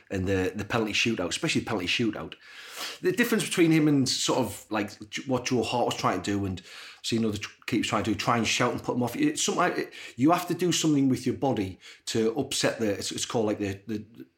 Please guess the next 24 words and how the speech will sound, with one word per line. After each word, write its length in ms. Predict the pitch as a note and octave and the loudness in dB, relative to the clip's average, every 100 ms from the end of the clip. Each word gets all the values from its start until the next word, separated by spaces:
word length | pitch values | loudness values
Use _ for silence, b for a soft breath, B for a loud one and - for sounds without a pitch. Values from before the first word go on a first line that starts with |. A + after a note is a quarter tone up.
| _ | _
the 360 | G#2+ G2 G2 F#2+ - | -6 -4 -6 -8 -2
double 360 | C3 A2+ A2 G#2+ | 0 4 4 2
O 40 | |
P 460 | G#2+ A#2 G2+ F#2 A#2 - - | 2 0 0 -2 -6 -10 -4
loop 480 | G#2+ A2+ G2+ - B B B B | 0 0 -2 -8 B B B B
of 120 | G2+ | -6
how 280 | - B2 A#2 | 0 2 4
somebody 320 | G2+ G#2+ A2 | 2 0 0
comes 300 | G#2 A2 G#2 | -2 -2 -2
to 80 | - | -2
make 260 | G#2+ G#2+ G2+ | 0 0 -2
a, 220 | G2 F#2 | -4 -4
a 40 | F#2 | -4
decision 500 | A2 - A#2+ A2 G2+ | -2 0 0 0 -2
and 100 | G2 | -2
an 80 | F#2 | -2
action, 340 | G2+ - A#2 | -4 -2 -2
certainly 420 | A2+ C#3 B2 A2+ | 0 0 2 0
in, 120 | A2+ G2+ | 0 -2
like, 220 | G#2 G#2 | -2 -2
in 80 | G2+ | -6
a 60 | |
penalty 280 | F#2+ G#2 F2+ | -6 -6 -4
shootout. 520 | - G#2 - A2+ C3 | -2 0 0 -2 -4